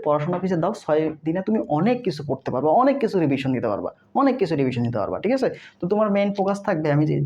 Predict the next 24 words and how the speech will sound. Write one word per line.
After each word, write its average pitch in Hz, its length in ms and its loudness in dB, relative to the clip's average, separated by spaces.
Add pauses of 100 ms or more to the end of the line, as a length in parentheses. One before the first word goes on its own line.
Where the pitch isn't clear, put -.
জিএসটি 214 400 0
কোশ্চেন 175 240 2
ব্যাংক 170 160 0
একটু 170 180 -2
ভালো 135 140 0
মতো 131 160 -4
সলভ 110 180 -4
করা, - 120 -4
ঠিক 208 120 2
আছে? 214 100 2 (540)
জিএসটি 156 380 2
কোশ্চেন 156 220 0
ব্যাংকটা 170 220 2
খুব 156 120 0
ভালো 143 140 4
মতো 151 180 0
সলভ 151 220 0
করা, 208 120 2 (320)
এবং 165 120 2 (140)
জিএসটি 196 380 2 (100)
কোশ্চেন 196 280 0
ব্যাংকের 196 320 0
মধ্যে 143 240 2 (100)
তুমি 165 160 2